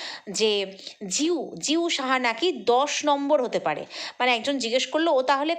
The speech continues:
কত নম্বর ভাইয়ের জীবনে?" বললো, "দশ নম্বর।" ভাবতে পারো? তো একজনের সঙ্গে কথা বললে আরেকজন ফোন বিজি পেলে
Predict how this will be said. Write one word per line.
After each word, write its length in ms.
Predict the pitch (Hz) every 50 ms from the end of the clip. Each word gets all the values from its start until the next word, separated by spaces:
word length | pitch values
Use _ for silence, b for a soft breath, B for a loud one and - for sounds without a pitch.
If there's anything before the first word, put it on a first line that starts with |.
| 339 -
কত 220 | 247 254 254 294
নম্বর 380 | 285 247 214 190 180 180 185 180
ভাইয়ের 360 | 180 214 214 202 214 226 208
জীবনে?" 340 | 196 233 247 254 277 339 359
বললো, 240 | 302 311 320 330
"দশ 480 | 277 202 180 208 214 226 220 - - 190
নম্বর।" 360 | 175 160 156 151 151 151 151 B B B B B B B 214
ভাবতে 320 | 214 226 220 220 - 247
পারো? 300 | 233 254 262 240 190 165 170 B B B B B B B B -
তো 380 | 277 277 277 269 254 - - - -
একজনের 380 | 226 240 233 226 294 302 320 311
সঙ্গে 260 | - 339 330 330 320 -
কথা 260 | 269 254 277 294 285
বললে 280 | 294 294 294 294 302 294 -
আরেকজন 460 | 220 233 247 254 247 240 277 277 269
ফোন 360 | 269 - 240 247 262 269 254
বিজি 260 | 240 233 220 220 269
পেলে 320 | 269 269 254 240 226 233